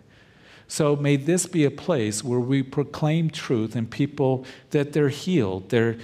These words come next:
spiritually, they're helped. And, and we know that hype's not gonna do that, entertainment's not gonna do that.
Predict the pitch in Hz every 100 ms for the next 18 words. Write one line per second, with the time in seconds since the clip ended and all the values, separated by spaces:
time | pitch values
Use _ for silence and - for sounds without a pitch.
0 | - - - - 170 165 - 104 101 120
1 | 127 - - 170 110 95 - 107 101 101
2 | - - - - 120 120 117 156 - 151
3 | 139 160 170 135 - - 131 139 - 135
4 | 139 131 127 120 120 120 139 - 120 120
5 | 117 147 156 160 117 - 107 107 95 95
6 | 95 87 85 95 92 -